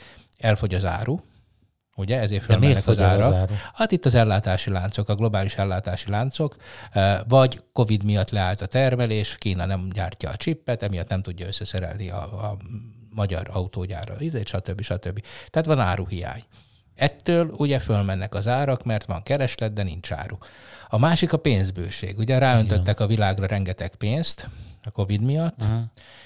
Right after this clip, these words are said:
Speaker 1: és meg még az emberek nem is tudták elkölteni, mert otthon ültek, tehát felhalmozódtak hatalmas nagy készpénz,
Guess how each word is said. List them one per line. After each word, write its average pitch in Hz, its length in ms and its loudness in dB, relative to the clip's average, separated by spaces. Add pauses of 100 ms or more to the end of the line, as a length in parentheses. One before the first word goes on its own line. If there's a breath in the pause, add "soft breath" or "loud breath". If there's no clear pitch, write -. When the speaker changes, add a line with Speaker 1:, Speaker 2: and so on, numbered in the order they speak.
Speaker 1:
és - 200 -4 (160)
meg 127 320 4
még 110 180 0
az 101 120 2
emberek 101 380 0
nem 104 100 0
is 92 100 -2
tudták 85 400 -6
elkölteni, 120 500 -2
mert 85 180 -4
otthon 113 240 -4
ültek, 123 460 -2
tehát - 220 -6
felhalmozódtak 92 1000 0
hatalmas 90 520 -8
nagy 90 200 -4
készpénz, - 640 -6